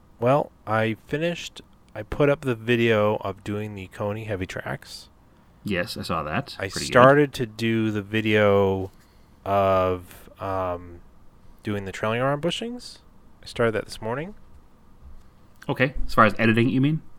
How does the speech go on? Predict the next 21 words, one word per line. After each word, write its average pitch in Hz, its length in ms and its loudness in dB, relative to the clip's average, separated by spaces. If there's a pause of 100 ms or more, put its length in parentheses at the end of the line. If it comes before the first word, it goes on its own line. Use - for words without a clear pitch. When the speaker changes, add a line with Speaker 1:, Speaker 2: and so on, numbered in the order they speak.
(200)
Speaker 1:
Yeah. 156 260 0 (1300)
Speaker 2:
Excellent. 120 360 -4 (3750)
Speaker 1:
But 107 320 4
I 107 100 -2
haven't 139 240 0
really 123 200 2
done 110 400 0
much 107 240 -2
else. 117 480 -2 (1500)
Speaker 2:
Okay, 123 280 0 (140)
so 107 180 -2
Project 110 380 0
Car 104 180 6
Updates 98 320 0
is 87 140 -6
not 95 440 2
going 92 220 0
to 95 80 -4
be 95 420 0
the, 90 500 -4 (180)
uh, 80 380 -8